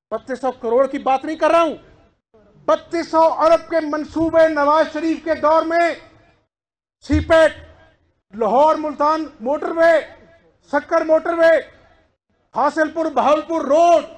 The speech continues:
खानेवाल लोधरा रोड, ये पीकेएलआई, पाकिस्तान किडनी एंड लिवर इंस्टीट्यूट, जिसको इसने आज बिल्कुल बर्बाद कर दिया। बाहर से डॉक्टर्स आए, इसने कहा कि शहबाज शरीफ का मंसूबा, इसको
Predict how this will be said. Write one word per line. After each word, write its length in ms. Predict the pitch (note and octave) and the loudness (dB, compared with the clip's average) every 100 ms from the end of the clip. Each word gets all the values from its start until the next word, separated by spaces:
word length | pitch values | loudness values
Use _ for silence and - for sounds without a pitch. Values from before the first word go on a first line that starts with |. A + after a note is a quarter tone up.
| - _ _ _ _ _ _ | -20 _ _ _ _ _ _
खानेवाल 500 | C4 C#4+ D#4+ D#4+ D#4+ | -4 -4 -2 0 0
लोधरा 340 | D4 D#4+ E4 | -2 -2 0
रोड, 380 | D#4+ D#4+ F4+ D#4+ - - _ _ _ _ _ F#3 | 2 4 4 2 -2 -20 _ _ _ _ _ -4
ये 520 | C4 D#4+ D#4+ - - _ _ - | 2 4 4 0 -10 _ _ -6
पीकेएलआई, 640 | D#4+ D#4 D#4 D#4 D#4+ D#4 - _ _ _ _ _ _ _ | -4 0 2 4 2 0 -6 _ _ _ _ _ _ _
पाकिस्तान 600 | A#3+ C4+ D4+ C#4+ D4+ D#4 | -4 -2 -4 -4 -2 -2
किडनी 600 | D4 _ - D4 D#4 D#4+ | -8 _ -12 -10 -6 -6
एंड 180 | D#4 D4 | -4 -2
लिवर 180 | D4 D#4 | -2 -2
इंस्टीट्यूट, 520 | D4+ D4 D#4+ F4+ F4 - - _ _ _ _ _ | -6 -10 -2 0 0 -6 -20 _ _ _ _ _
जिसको 320 | C#4 C#4 D#4 D4 | -10 -4 0 0
इसने 240 | D4 D4+ | -2 -2
आज 280 | C#4+ D#4 - - _ _ _ _ _ _ - | 0 0 -2 -20 _ _ _ _ _ _ -2
बिल्कुल 460 | D4 D#4+ E4 D#4+ A#3 | -2 -2 -4 -6 -4
बर्बाद 420 | C4 A#3+ D#4+ E4 | -4 2 2 2
कर 160 | E4+ | -2
दिया। 340 | E4 E4+ E4+ - - _ _ F#3 | -2 0 0 -2 -10 _ _ -2
बाहर 240 | C#4 E4+ | 0 0
से 120 | F4 | -2
डॉक्टर्स 400 | C4+ D4 D4+ E4+ | -4 -4 -4 -4
आए, 420 | D#4 E4+ D#4 - _ _ _ _ _ A#3 | 0 2 0 -4 _ _ _ _ _ -16
इसने 240 | A3 B3 | -10 -4
कहा 180 | A#3 C4+ | -2 -2
कि 120 | B3 | -4
शहबाज 320 | - F#3+ G#3+ | -10 -6 -6
शरीफ 220 | G#3+ A#3 | -8 -10
का 80 | A#3+ | -10
मंसूबा, 360 | G3 G3+ G3+ A#3+ | -10 -12 -8 -8
इसको 360 | A3 A#3+ G#3+ | -6 -6 -8